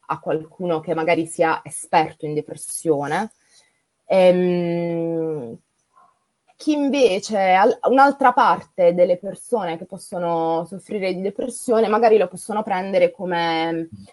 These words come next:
eh, come abbiamo detto prima, un momento per stare solo con se stesso,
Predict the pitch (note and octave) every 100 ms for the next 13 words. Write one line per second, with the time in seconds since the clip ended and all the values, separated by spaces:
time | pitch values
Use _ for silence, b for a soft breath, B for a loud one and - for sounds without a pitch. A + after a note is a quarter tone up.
0 | B F3+ F3+ F3 E3+ E3 E3 - _ _
1 | _ - _ - F#3 F#3 G3 G#3 - A#3+
2 | A3 F#3+ G3 F#3+ G3 F#3 E3+ E3+ - E3
3 | D#3 D#3 _ _ _ _ _ _ _ _
4 | _ _ _ - E3 - - G3 F#3 F3
5 | - - - B3+ B3+ A3+ G3 F#3+ F3+ -
6 | F#3 - - E3+ D3+ - - - G#3+ C4